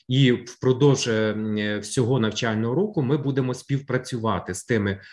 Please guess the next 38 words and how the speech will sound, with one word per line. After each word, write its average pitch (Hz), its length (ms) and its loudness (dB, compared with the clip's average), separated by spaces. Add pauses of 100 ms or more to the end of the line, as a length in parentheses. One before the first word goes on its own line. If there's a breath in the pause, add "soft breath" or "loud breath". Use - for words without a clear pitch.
(200 loud breath)
е, 101 260 4
вчителями, 135 680 2
які 143 220 -2
дійсно 127 340 -2
будуть 123 280 -4
працювати 107 500 -2
за 98 120 -4
цим 110 200 -2
підручником, 156 600 -2
та 202 100 2
й 190 40 6
не 139 120 8
лише 110 300 4
за 104 140 0
цим 98 240 -4
підручником. 90 600 -6 (340 loud breath)
Е, 101 40 -2
дійсно, 143 300 4
електронною 123 480 4
платформою 127 520 0
можна 120 280 0
буде 110 220 -2
користуватися, 120 800 -4
і 110 80 0
покликання 123 680 0 (160 loud breath)
є, 107 300 4
і - 160 2
вони 107 240 2
будуть, 117 380 -2
їх 101 140 -2
буде 110 180 0
ще 104 240 -2
більше. 87 420 -6 (400 loud breath)
Що 170 260 4
стосується 151 640 2 (200)
спрощення 127 440 2
навчального 104 540 -2
матеріалу. 147 580 0